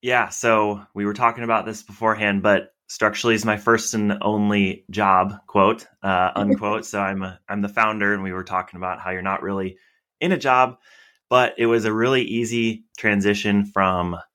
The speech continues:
Speaker 1: ramen in college to ramen at a startup. Uh, so I always, uh, like to share that fun story for anyone thinking about diving into starting your own business in real estate.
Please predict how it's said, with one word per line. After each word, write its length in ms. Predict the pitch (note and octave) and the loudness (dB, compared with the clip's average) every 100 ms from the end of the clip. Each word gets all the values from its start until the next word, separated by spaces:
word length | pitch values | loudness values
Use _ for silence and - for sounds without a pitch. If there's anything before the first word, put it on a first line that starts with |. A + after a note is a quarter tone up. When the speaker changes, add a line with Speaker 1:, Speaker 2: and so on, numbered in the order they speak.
| _ _ G2 | _ _ 0
Speaker 1:
ramen 460 | F#2+ G2 A2 B2+ - _ - | 0 2 0 -2 -8 _ -4
in 180 | G#2+ F#2+ | -2 0
college 640 | A2 A#2 F#2+ A2 - - | 4 4 4 -2 -4 -2
to 200 | G#2 G2+ | 0 2
ramen 520 | G2 F#2+ F#2+ G2 F#2+ - _ _ _ | 4 2 2 0 -2 -8 _ _ _
at 120 | - G#2+ | -2 -2
a 40 | |
startup. 460 | - C#3 D#3 - - _ - | 2 2 2 0 -6 _ -2
Uh, 380 | F#2+ F#2 F2+ E2 _ _ _ - | 2 4 2 -2 _ _ _ -10
so 200 | - G2+ | -2 2
I 140 | G2 | 2
always, 400 | G#2+ G#2+ G2+ - - _ _ _ _ | 4 2 0 -4 -14 _ _ _ _
uh, 240 | F2+ F2+ F2+ | 0 0 2
like 200 | G2+ G2 | 0 0
to 80 | - | -2
share 200 | - G2 | -2 0
that 260 | F#2 F2+ - | 2 0 0
fun 200 | F#2+ F#2+ | -2 -2
story 520 | - F#2+ F#2+ F#2+ F#2 | -2 0 2 0 -4
for 80 | F#2 | -2
anyone 320 | F#2+ F#2+ F#2+ | 0 0 -4
thinking 360 | F#2+ F#2 F#2+ F#2+ | -6 -8 -8 -6
about 360 | F#2+ F#2 D#2 - _ _ | -2 -2 -4 -10 _ _
diving 440 | F2+ G2 G2+ G2+ G2 | -2 0 2 0 0
into 720 | G2 G2+ G2+ F#2+ F#2 F2+ F2 - | -2 -2 0 0 0 -2 -6 -6
starting 320 | G2 F#2+ F#2+ | 0 0 0
your 100 | F#2+ | -2
own 120 | F#2+ | 0
business 360 | F#2+ F#2+ F#2+ - | -2 0 -2 -2
in 100 | F2+ | -2
real 200 | F#2 A2 | 2 2
estate. 480 | A2+ A#2 B2 - | 2 2 2 0